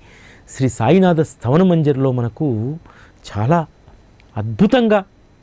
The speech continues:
చెప్పబడింది. దాస్గన్ మహారాజ్ గారు పూర్తిగా తన ఉద్యోగం వదిలిపెట్టి వచ్చిన తర్వాత నిజానికి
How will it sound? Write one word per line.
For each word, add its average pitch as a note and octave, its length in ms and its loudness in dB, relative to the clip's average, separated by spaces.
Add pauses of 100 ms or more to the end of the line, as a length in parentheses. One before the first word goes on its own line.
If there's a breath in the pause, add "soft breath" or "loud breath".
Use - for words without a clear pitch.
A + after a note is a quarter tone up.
(600)
చెప్పబడింది. A#2+ 560 -2 (600)
దాస్గన్ C#4 400 2
మహారాజ్ B3 340 2
గారు A#3+ 180 2 (280)
పూర్తిగా B3 400 2
తన G#3 80 0 (120)
ఉద్యోగం B3 320 2
వదిలిపెట్టి G3+ 420 0
వచ్చిన F3 220 -4
తర్వాత B2 400 -4 (1000 soft breath)
నిజానికి A#3 500 2